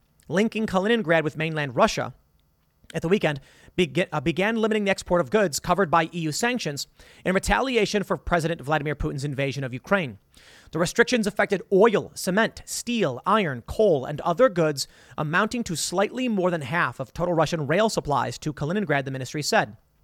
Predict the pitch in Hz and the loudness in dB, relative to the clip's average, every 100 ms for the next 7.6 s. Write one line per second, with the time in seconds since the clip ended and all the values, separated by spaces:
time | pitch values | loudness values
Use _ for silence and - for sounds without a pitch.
0 | _ _ _ _ 285 208 156 151 110 - | _ _ _ _ 0 0 0 0 0 -8
1 | _ _ _ _ _ _ _ _ - - | _ _ _ _ _ _ _ _ -18 -18
2 | - 180 160 196 - 220 165 156 156 151 | -4 2 4 2 2 0 0 -4 -4 -6
3 | 147 _ _ _ _ 180 170 233 302 - | -8 _ _ _ _ -6 -2 2 2 2
4 | - - _ _ 185 - 214 220 220 - | -6 -18 _ _ -2 0 0 2 0 4
5 | 254 151 - _ _ _ - 190 302 294 | 4 4 -2 _ _ _ -4 4 4 4
6 | 269 233 185 - 220 170 151 151 165 147 | 0 0 0 2 4 4 -2 -6 -4 2
7 | 185 170 165 - 277 226 | 2 4 0 2 2 0